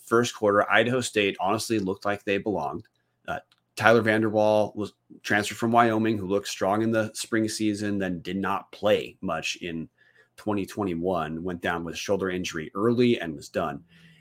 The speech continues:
He's their starting quarterback. First quarter, he looked pretty solid, threw a touchdown, threw a terrible pick.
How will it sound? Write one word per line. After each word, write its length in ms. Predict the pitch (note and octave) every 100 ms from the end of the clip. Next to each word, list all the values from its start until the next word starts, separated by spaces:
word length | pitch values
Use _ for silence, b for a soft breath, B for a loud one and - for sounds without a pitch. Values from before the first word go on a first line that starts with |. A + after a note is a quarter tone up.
| b
He's 240 | - A#2+ A#2+
their 100 | B2
starting 320 | C3+ C3 B2+
quarterback. 680 | B2 A#2+ A2+ B2 A#2 A2+ - - -
First 420 | - D3 D3 -
quarter, 380 | - D#3 C#3+ C3
he 160 | B2
looked 240 | B2 B2 - _ _
pretty 220 | B2+ C3
solid, 580 | D3+ C#3+ B2+ C3+ C3+ B2+
threw 140 | C3
a 40 | C3
touchdown, 540 | B2 A#2+ - B2 A#2+
threw 160 | B2+ B2+
a 160 | G#2 -
terrible 640 | - - C3+ D#3 D3+ C3+ -
pick. 460 | - A#2+ E2 -